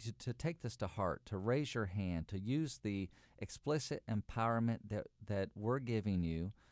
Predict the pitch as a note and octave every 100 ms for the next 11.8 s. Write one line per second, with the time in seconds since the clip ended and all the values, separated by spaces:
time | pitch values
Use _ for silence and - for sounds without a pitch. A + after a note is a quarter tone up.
0 | - - F#2+ A#2 D#3+ A2+ G2+ G2 F#2+ F#2
1 | - F#2+ E2+ - - G#2+ G#2+ - G2 G2
2 | G2 F#2 C3+ B2 F#2 E2 F2 E2+ F#2 F#2+
3 | - - - G2+ G2 C#3 D#3 A#2 G2 F2+
4 | F#2+ F#2+ F2+ - G2+ G2 G#2 D3+ - -
5 | C#3 B2+ G#2+ G#2 F#2+ - - - - -
6 | G#2+ G#2+ D3 D3 C3 B2 A#2 A#2 C3 C#3
7 | A#2+ A2+ G#2+ - G2 - G2+ F#2+ F2+ F2+
8 | E2+ - F2+ E2 - C2 - F2+ D2+ D2
9 | F2+ E2 - - - - A2 A2 A#2+ F3+
10 | D3 - D3 - A2 G2+ G2 F#2+ G2+ -
11 | G#2+ F#2+ F2+ F#2 A2 C3+ -